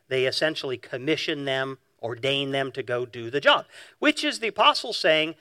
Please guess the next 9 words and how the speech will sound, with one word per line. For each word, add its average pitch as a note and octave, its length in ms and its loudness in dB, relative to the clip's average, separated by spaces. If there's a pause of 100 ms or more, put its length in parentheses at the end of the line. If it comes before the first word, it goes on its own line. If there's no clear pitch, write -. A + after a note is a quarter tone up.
(260)
uh, C#3 300 6 (140)
you D#3+ 120 -2
know, C3 200 2 (220)
"Christ, - 680 4 (220)
the D3 80 4
head F#3+ 160 10
of A3 100 4
the - 80 -8
church, D#3 440 0